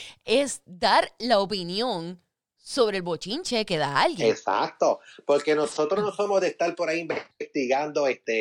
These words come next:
Speaker 2: de, de
Speaker 1: Ujú.
Speaker 2: tener encubierto a ver quién
Speaker 1: No.
Speaker 2: está portándose mal. Por el contrario, lo que sale la prensa en ese día, pues nosotros lo hablamos. Aquí nosotros no estamos tirando al medio a nadie. Este, al contrario, estamos hablando de lo que ya otras personas dijeron.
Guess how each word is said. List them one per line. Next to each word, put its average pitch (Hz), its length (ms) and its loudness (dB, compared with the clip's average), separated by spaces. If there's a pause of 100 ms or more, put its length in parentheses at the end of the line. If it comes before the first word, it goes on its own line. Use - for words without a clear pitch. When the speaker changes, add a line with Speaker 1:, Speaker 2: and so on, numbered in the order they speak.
(140)
Speaker 2:
de, 104 160 -2
de 135 80 -4
Speaker 1:
Ujú. 170 60 -4
Speaker 2:
tener 113 220 0 (200)
encubierto 127 960 0 (140)
a - 120 2
ver 120 120 2
quién - 160 -6
Speaker 1:
No. 180 180 2
Speaker 2:
está 131 240 -4
portándose 120 680 -2
mal. 127 560 -4 (100)
Por 135 100 0
el 127 40 -4
contrario, 139 600 -2
lo 131 300 -2
que 104 140 -2
sale 107 280 0
la 120 160 0
prensa 123 300 -6
en 120 100 -8
ese 131 260 -6
día, 247 260 -10
pues - 120 -16
nosotros 180 280 -8
lo 165 100 2
hablamos. - 440 -4
Aquí 107 240 -4
nosotros 151 300 -2
no 156 40 -2
estamos 147 320 2
tirando 139 320 2
al 127 60 0
medio 120 200 0
a 113 40 -2
nadie. 180 480 -2
Este, 117 380 -2
al 113 160 -2
contrario, 131 300 0
estamos 151 280 -2
hablando 226 220 2
de 170 100 0
lo 127 140 -2
que 113 120 -4
ya 120 120 -2
otras 180 200 -4
personas 185 460 -6
dijeron. 117 680 0